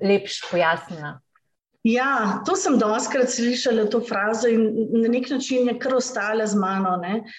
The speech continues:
Speaker 2: Um, vs-, vsi gremo skozi izzive v življenju in, in težko bi rekla, da, da obstaja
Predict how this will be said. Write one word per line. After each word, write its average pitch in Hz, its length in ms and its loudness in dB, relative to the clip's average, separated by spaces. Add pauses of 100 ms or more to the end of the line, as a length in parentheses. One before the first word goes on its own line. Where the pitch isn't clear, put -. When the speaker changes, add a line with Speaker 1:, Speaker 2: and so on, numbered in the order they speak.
(200)
Speaker 2:
Um, 208 560 4 (140)
vs-, - 340 -6 (200)
vsi 294 320 2
gremo 202 340 4
skozi 185 420 -2
izzive 175 720 0
v 185 140 0
življenju 190 540 0
in, 202 200 2 (120)
in 226 120 2 (540)
težko 285 360 0
bi 294 100 2
rekla, 240 440 2
da, 220 160 2 (400)
da 220 100 0
obstaja 233 840 0